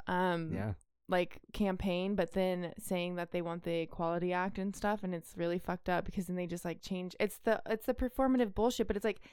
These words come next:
Speaker 1: you guys are so stupid. The internet is here. We can find out that you're fake ass bullshit in three
Speaker 2: Not
Speaker 1: fucking
Speaker 2: yeah.
Speaker 1: seconds.
Speaker 2: Not only is the internet here, but fucking sleuths are bored.
Speaker 1: Are you kidding me?
Speaker 2: And
Speaker 1: You have to try a lot harder than that.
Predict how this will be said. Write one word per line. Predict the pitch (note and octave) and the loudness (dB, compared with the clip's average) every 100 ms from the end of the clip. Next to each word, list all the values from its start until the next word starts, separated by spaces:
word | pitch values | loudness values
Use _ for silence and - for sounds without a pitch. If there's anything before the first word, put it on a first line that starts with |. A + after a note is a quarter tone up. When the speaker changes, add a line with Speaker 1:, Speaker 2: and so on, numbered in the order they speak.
| - | -6
Speaker 1:
you | B3+ | 0
guys | D#4 | 2
are | D#4+ | 4
so | F4 F4 | 6 8
stupid. | - F4+ D#4 - - | 10 10 8 4 0
The | C4+ | 2
internet | - D#4 F4 D4 | 4 4 6 6
is | A3+ - | 6 6
here. | A3 | 4
We | G3 A3 | 4 4
can | C4 | 6
find | C#4 C#4 | 8 8
out | C#4 C4 | 8 6
that | A#3+ | 4
you're | B3+ | 0
fake | C4 - B3 C#4 | 2 6 6 8
ass | C4 A3 | 4 4
bullshit | G#3+ A#3+ - B3+ A#3 | 2 2 2 2 4
in | A3+ | 2
three | - A3 A#3+ | 0 2 4
Speaker 2:
Not | - | 8
Speaker 1:
fucking | - B3+ B3 | 6 6 2
Speaker 2:
yeah. | |
Speaker 1:
seconds. | - D3 A2 C3+ D#3+ D3 | 2 2 4 4 2 2
Speaker 2:
Not | B2+ D3+ | 4 6
only | E3+ F3 | 6 4
is | E3 | 2
the | C3 A2+ | 0 2
internet | B2 B2+ G#2+ | 2 2 2
here, | G#2 G2+ | 2 2
but | F#2+ F#2+ - | 2 0 0
fucking | A#2+ G#2 G2 F#2+ | -2 0 -4 -4
sleuths | - - G2+ A2 C3 B2+ - - - | -8 -4 0 2 2 0 -8 -12 -6
are | G2+ G2 F2+ F2+ - | -2 0 -2 -4 -2
bored. | G2+ G#2 A2+ C3 C#3+ - | 2 2 2 0 -2 2
Speaker 1:
Are | D4 | 4
you | D#4+ | 4
kidding | D#4+ D#4+ C#4+ | 4 4 6
me? | F4 F#4+ G#4+ | 6 6 4
Speaker 2:
And | G#4 - _ | 0 -8 _
Speaker 1:
You | A#3 E4 | 4 6
have | - | 6
to | F4 | 4
try | D4+ C#4+ | 4 6
a | F3 | 6
lot | E3+ F#3+ B3 B3+ | 6 10 10 10
harder | B3+ B3+ A3+ A3+ | 6 4 4 4
than | G#3 G3+ F#3+ | 4 2 4
that. | G#3+ G3+ E3+ E3 | 4 4 2 0